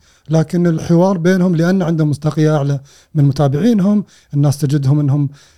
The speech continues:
آه، ك-، public، public figure، كلمة شخصية عامة، أصبح شخصية عامة مع الوقت، فأصبح ال-،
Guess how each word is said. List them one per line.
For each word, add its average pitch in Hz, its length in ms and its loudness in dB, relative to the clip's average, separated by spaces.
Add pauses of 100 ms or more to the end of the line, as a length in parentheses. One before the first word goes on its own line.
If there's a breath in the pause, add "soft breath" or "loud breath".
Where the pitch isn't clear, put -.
(440 soft breath)
آه، 147 340 -2 (240)
ك-، 151 280 -4 (460)
public، 160 240 0 (140)
public 151 160 0 (100)
figure، 135 260 2 (760)
كلمة 156 240 0 (240 soft breath)
شخصية 175 460 0
عامة، 180 540 0
أصبح 156 260 -6
شخصية 165 320 -2
عامة 156 220 0
مع 143 140 0
الوقت، 185 480 -2 (800)
فأصبح 170 440 -2
ال-، 156 80 -4